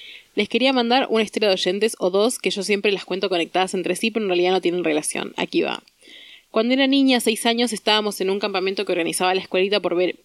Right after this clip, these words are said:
eh, la escuelita de verano a donde iba o la colonia de vacaciones, como le dicen algunos. Colonia de vacaciones, claramente. Cuestión que por alguna razón que no recuerdo, a la noche dormí en la carpa de los profes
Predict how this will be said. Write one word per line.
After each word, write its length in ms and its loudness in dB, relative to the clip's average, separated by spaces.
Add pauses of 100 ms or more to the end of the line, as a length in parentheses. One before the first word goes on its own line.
(160)
eh, 180 -2
la 100 -2
escuelita 320 -2
de 60 4
verano 480 0
a 100 -4
donde 240 0
iba 340 2
o 140 0
la 120 2
colonia 320 0
de 40 2
vacaciones, 480 -2
como 180 -4
le 100 0
dicen 200 -2
algunos. 440 0 (260)
Colonia 340 -2
de 60 -2
vacaciones, 340 -8
claramente. 420 -6 (640)
Cuestión 300 0
que 60 2
por 140 0
alguna 200 2
razón 260 0
que 80 2
no 100 4
recuerdo, 480 0
a 80 0
la 100 2
noche 260 0
dormí 200 2
en 80 2
la 80 2
carpa 320 0
de 120 4
los 120 -6
profes 580 0